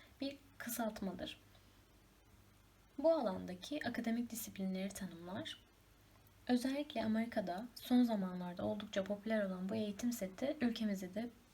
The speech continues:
çok çok gerçekten popüler olmaya başlamıştır. Çoğu eğitim kurumu öğrenciler için maker sınıfları gibi atölyeler kurarak özellikle küçük yaşta çocukların bu alana ilgi duyması ve yaratıcılıklarını ortaya koyması için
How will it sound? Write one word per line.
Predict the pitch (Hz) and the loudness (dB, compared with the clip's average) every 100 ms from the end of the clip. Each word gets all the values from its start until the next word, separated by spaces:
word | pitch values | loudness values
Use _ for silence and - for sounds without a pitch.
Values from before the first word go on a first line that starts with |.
| - - | -20 -6
çok | - 233 - | -2 -2 -2
çok | 190 - | -8 -6
gerçekten | 185 185 - - 196 | -6 -6 -6 -4 -4
popüler | 190 196 196 | -4 0 2
olmaya | 185 170 170 202 | 2 -2 -6 -2
başlamıştır. | 190 185 - 185 180 - 165 180 - - - - - | -2 -2 -4 -4 -4 -4 -4 -6 -10 -20 -20 -20 -4
Çoğu | - 262 | 2 4
eğitim | 254 220 - 240 | 4 0 2 2
kurumu | - 196 175 175 - 208 | 2 -2 -2 -4 4 8
öğrenciler | 208 208 202 202 214 | 8 6 0 0 -2
için | 214 214 202 | -2 0 2
maker | 202 208 - 180 - - - | 2 0 -2 -2 -4 -18 -4
sınıfları | 208 196 196 196 190 | 0 0 2 2 2
gibi | 180 180 208 | -4 -4 -2
atölyeler | 214 214 190 175 170 - | -2 -4 -6 -6 -8 -4
kurarak | 233 202 196 277 - - - - - | 0 0 0 -2 -8 -20 -20 -6 0
özellikle | 214 226 233 220 190 | 4 4 2 -2 -8
küçük | - - | -10 -2
yaşta | 202 190 190 | -2 -2 -6
çocukların | 190 196 - 175 202 294 - - - | -6 -8 -8 -4 -4 -4 -10 -6 2
bu | 254 | 4
alana | 214 185 190 | 4 2 -2
ilgi | 196 214 | -2 -2
duyması | 208 185 175 - 233 214 | -2 -2 -6 -6 -4 0
ve | |
yaratıcılıklarını | 196 190 190 196 196 - 190 180 180 185 | 0 0 -2 -4 -6 -2 -2 0 -2 -6
ortaya | 185 226 220 | -4 -4 -4
koyması | 202 196 196 - | -2 0 0 -2
için | 196 - 277 | -6 -4 -6